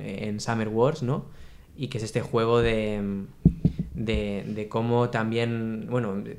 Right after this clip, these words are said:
hecho también en Spielberg, ¿no? En Ready Player One, eh, hablaba de este mundo, eh, paralelo y que ahora ju-, justamente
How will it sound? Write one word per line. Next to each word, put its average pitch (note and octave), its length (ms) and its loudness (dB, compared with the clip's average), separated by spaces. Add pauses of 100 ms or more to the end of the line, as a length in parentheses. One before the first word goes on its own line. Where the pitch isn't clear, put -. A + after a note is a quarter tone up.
hecho B2 200 -2
también A#2 320 2
en G#2+ 300 -2
Spielberg, A#2 520 0
¿no? A#2 120 0
En A#2+ 80 0
Ready A2+ 160 0
Player A2 300 -2
One, A#2 300 -4 (420)
eh, - 260 -14
hablaba A2+ 320 4
de A#2 60 2
este A2+ 220 0
mundo, A#2 760 4
eh, A2 60 -8
paralelo B2 680 4
y B2+ 60 -4
que G2+ 260 -8
ahora G#2+ 200 -4
ju-, - 160 -6
justamente A2 600 0